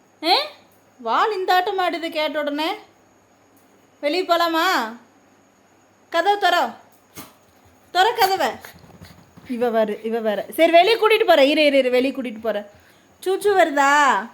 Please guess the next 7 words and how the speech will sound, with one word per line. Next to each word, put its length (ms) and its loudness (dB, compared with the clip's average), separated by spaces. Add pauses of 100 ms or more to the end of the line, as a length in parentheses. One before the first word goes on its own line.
(1160)
சரி, 160 -8
போலாமா? 720 2 (1160)
ஏ? 240 0 (300)
போலாமா? 640 0 (640)
சூச்சு 300 0
வருதா? 560 4 (340)
போலாமா? 520 2